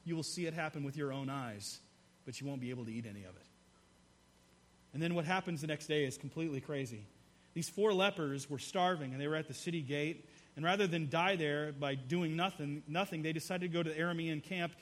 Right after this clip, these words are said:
and surrender. And they thought, "Well, what, what happens if we go to the camp and they, we surrender to them? They might kill us. We're gonna die anyway, so what's the point?"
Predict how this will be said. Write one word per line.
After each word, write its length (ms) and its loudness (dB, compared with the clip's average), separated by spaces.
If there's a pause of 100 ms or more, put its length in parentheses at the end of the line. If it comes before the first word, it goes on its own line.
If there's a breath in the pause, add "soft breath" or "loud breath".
(220 loud breath)
and 160 -2
surrender. 460 0
And 100 -4
they 100 0
thought, 300 2
"Well, 300 2
what, 200 0
what 140 0
happens 380 0
if 100 -4
we 80 0
go 140 4
to 80 0
the 80 0
camp 300 -4
and 100 0
they, 160 0 (240 loud breath)
we 80 2
surrender 360 2
to 140 -4
them? 200 0
They 100 2
might 200 2
kill 220 2
us. 220 0
We're 100 -2
gonna 140 -2
die 260 2
anyway, 480 2
so 180 -6
what's 180 -2
the 60 -8
point?" 300 2